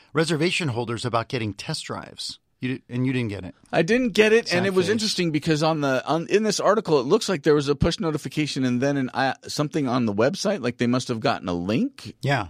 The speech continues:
Speaker 2: And, and I tried to type in the link 'cause you could read it in
Speaker 1: Right,
Speaker 2: the thing,
Speaker 1: yeah,
Speaker 2: and it,
Speaker 1: four oh four.
Speaker 2: it was gone.
Speaker 1: Yeah.
Speaker 2: Yeah, yeah, yeah. It was gone. And they were just saying that there were going to be test drives late in twenty seventeen,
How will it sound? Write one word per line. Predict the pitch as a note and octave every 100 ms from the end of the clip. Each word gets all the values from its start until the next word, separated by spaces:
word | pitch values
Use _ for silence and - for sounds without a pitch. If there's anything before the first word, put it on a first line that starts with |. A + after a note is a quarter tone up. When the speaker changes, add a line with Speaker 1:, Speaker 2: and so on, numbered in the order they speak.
| -
Speaker 2:
And, | A2 G#2
and | F2 G#2
I | A#2
tried | A#2+ B2
to | G2
type | F2 G#2+ -
in | G2+
the | F#2 F2
link | F#2+ F#2+
'cause | F#2
you | F2
could | - C#2+
read | G2+ B3+ -
it | C4+
in | A#2+
Speaker 1:
Right, | A#2
Speaker 2:
the | A#2
thing, | B2 A2+
Speaker 1:
yeah, | G2
Speaker 2:
and | F2+
it, | F#2
Speaker 1:
four | - A2
oh | A2
four. | G#2 - A#2 G#2 G2
Speaker 2:
it | B2
was | B2+ B2 G2+
gone. | F#2+ G#2 F#2 F2+ F#2+ G#2+ G2+
Speaker 1:
Yeah. | G#2 - F2+
Speaker 2:
Yeah, |
yeah, | F2+
yeah. | F2+ F2 C#2+
It | F2+
was | G2 F2+
gone. | G2+ F#2+
And | F#2+ G2+
they | G#2+
were | A2
just | G2+ A2 -
saying | A#2+ A#2 A#2+
that | G#2+ G2+ - - - -
there | A#2 A#2+
were | A#2 G#2
going | A#2+ B2+ C3 A#2+
to | B2
be | A2+ A#2
test | - C3+ B2
drives | B2+ A2 F#2
late | F2+ G#2+ C3 D3+
in | - A2+
twenty | - B2 A#2
seventeen, | A2 A#2+ A2 G#2 - D3+ D3 A2+ G#2+